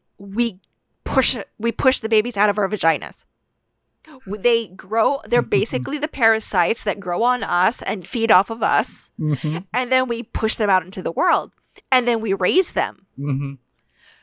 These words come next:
Speaker 2: Not to mention the physical implications that has to happen, that happens in childbearing, di ba?
Speaker 1: Oh, yeah.
Speaker 2: Mm-hmm.
Speaker 1: Yeah. So w-, the flaw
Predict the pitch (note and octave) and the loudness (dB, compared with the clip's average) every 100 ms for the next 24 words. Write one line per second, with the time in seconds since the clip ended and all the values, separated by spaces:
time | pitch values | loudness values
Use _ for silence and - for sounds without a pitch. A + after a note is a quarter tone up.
0 | _ - D#3 E3 D#3 D3+ D3+ C#3+ D3 D#3+ | _ 0 2 4 2 2 0 0 0 0
1 | D3 C#3 C3 C3 B2+ A#2 B2 B2+ A#2+ B2+ | 0 0 0 0 0 0 -2 0 2 2
2 | - C3 A#2+ A2+ - G#2+ G#2+ A2 B2+ B2 | 0 0 2 2 2 0 0 -6 -2 2
3 | C#3+ C#3 A#2 - - _ _ _ C#3+ A#2+ | 2 0 -4 -6 -12 _ _ _ -2 2
4 | C3+ A#2 A#2+ B2+ G#2+ F#2+ F2+ G2 G2 G#2 | 2 2 2 0 -2 -4 -10 -10 -10 -10
5 | - _ _ _ E4+ A4 G4+ C#4+ B3+ E3+ | -16 _ _ _ 0 2 2 0 -2 -2
6 | D#3 C#3+ D#4+ A#3 F3 - E4 - F#4+ F4 | 0 2 4 4 2 -6 -8 0 2 2
7 | - _ _ _ _ _ _ _ _ _ | -2 _ _ _ _ _ _ _ _ _
8 | B3+ A#3+ A#3 C4+ C#4 - C4+ D#4 | -6 -4 4 4 4 -4 0 2